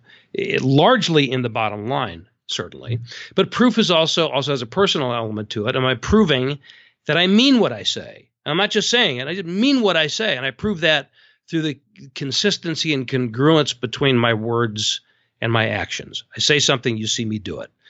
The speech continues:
It's the old walk your talk, practice what you preach, lead by example kind of a thing, right?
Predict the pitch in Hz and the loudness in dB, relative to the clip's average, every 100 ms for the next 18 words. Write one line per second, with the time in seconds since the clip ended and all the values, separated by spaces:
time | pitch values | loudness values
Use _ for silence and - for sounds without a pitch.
0 | - - 147 143 143 117 113 123 120 120 | -10 0 4 6 4 2 -2 -2 -2 -2
1 | 123 117 120 113 - 113 - - 117 113 | 0 0 0 -2 -4 -10 -8 -2 -2 -2
2 | - _ - 120 113 101 107 110 - 85 | -4 _ -4 0 0 0 0 -2 -4 -8
3 | - 80 80 - - - - 92 | -8 -10 -10 -12 -12 -12 -8 -4